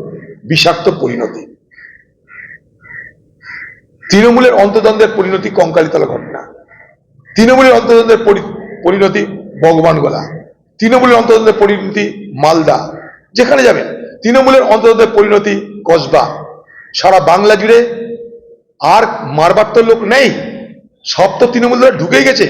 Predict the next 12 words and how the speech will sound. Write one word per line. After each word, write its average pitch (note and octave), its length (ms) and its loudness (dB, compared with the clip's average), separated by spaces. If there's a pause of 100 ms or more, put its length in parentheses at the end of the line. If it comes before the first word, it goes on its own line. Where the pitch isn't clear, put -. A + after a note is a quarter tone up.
(1700)
চোর, A#3 420 6
চোট্টা, A#3 340 0
খুনি, A#3 380 -8
অপরাধী A3+ 320 -2
সব C#4 220 0
তৃণমূল C4 280 0
দলে। E3+ 220 0 (1500)
এবার A3+ 160 2
সমস্যাটা C4+ 560 2
হচ্ছে G#3+ 160 0
কি, G#3 160 -4 (520)
যখন B3 220 2